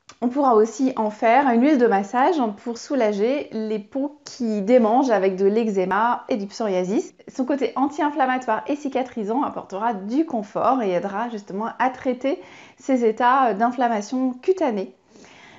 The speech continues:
Je vais vous montrer tout de suite comment préparer votre macérat huileux de pâquerette. Donc la première chose à faire, c'est de récolter, euh, les plantes. Donc choisissez un endroit qui n'a pas été pollué, qui n'est pas à proximité, euh,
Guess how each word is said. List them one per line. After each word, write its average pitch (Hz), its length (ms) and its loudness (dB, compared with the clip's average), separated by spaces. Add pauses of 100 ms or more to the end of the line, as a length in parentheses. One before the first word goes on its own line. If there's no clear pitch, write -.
(260)
Je 233 100 -4
vais 349 140 4
vous 330 100 2
montrer 302 320 2
tout 330 140 -2
de 269 80 -6
suite 277 260 0 (100)
comment 269 240 2
préparer 277 680 0
votre 226 460 0
macérat 285 600 0
huileux 254 280 0
de 214 120 0
pâquerette. 226 640 -4 (140)
Donc 220 120 -8
la 226 120 2
première 254 320 -4
chose 240 180 -4
à 220 80 2
faire, 262 260 -2
c'est 226 180 -2
de 185 240 -2
récolter, 247 680 -2
euh, 190 140 0
les 208 120 2
plantes. 269 480 0 (300)
Donc 226 80 -4
choisissez 254 680 0
un 220 220 2
endroit 233 400 0
qui 220 460 -10
n'a 190 100 -4
pas 220 140 0
été 220 240 -2
pollué, 262 520 -2
qui - 140 -16
n'est 196 80 -6
pas 214 220 0
à 196 40 0
proximité, 233 840 -4 (420)
euh, 180 640 -6